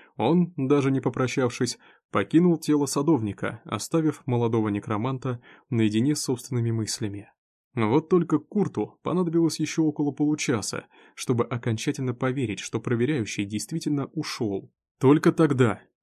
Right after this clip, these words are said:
парень решил выпроводить безвольную тушку садовника из своих покоев.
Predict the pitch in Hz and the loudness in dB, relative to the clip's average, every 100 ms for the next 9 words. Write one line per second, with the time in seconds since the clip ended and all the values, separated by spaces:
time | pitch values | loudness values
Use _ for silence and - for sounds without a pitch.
0 | 135 135 151 143 127 - 113 120 - 156 | 0 4 4 2 0 0 2 2 2 0
1 | 139 135 127 - 117 113 120 180 156 135 | 0 -2 -6 -6 0 0 4 4 4 2
2 | 117 131 - 117 113 131 135 127 131 120 | -2 -6 -4 -2 0 0 0 0 0 -2
3 | - 127 127 110 101 - - 120 - 104 | -4 -4 -2 -2 -4 -6 -8 -4 0 0
4 | - - - | -2 -18 -20